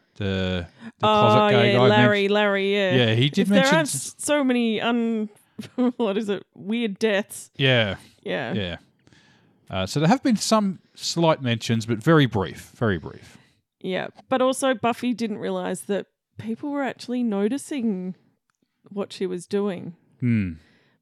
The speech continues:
Speaker 2: But no one ever said anything. And
Speaker 1: No,
Speaker 2: it is
Speaker 1: yeah.
Speaker 2: that, you know, she, she actually gets the acknowledgement that she has been absolutely craving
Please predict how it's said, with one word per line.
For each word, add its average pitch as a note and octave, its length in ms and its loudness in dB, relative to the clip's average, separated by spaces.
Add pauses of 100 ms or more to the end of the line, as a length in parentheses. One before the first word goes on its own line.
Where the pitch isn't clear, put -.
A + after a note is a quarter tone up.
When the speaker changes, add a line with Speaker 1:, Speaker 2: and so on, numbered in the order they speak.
(180)
Speaker 2:
But - 280 -8
no A3 180 -2
one G#3+ 120 -2
ever G3 160 -4
said G3 300 -6
anything. F#3 520 -10
And - 60 -8
Speaker 1:
No, G2+ 240 2
Speaker 2:
it F2 60 0
is E2+ 100 -2
Speaker 1:
yeah. G2 220 4
Speaker 2:
that, - 100 -18
you A3 120 -4
know, G#3 160 -4
she, A3 500 -8
she A3+ 160 -6
actually C4+ 320 -6
gets - 720 -6 (160)
the A#3+ 140 -2
acknowledgement A3 960 -2
that - 160 -4
she A#3 260 -6
has A#3+ 240 -10
been B3 380 -6 (120)
absolutely A3 1000 -4 (680)
craving A3 880 -2